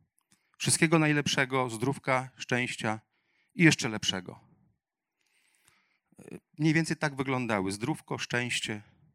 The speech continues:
wszystkiego najlepszego i jeszcze lepszego.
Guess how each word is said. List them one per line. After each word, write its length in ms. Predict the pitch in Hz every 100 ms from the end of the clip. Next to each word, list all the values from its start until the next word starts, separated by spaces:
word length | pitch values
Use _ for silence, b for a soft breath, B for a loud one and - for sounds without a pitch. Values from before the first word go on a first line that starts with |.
| _ _
wszystkiego 400 | - - - 110
najlepszego 800 | 107 104 98 - 139 147 117 113 -
i 120 | - 95
jeszcze 320 | 92 - 92
lepszego. 600 | - - 110 113 104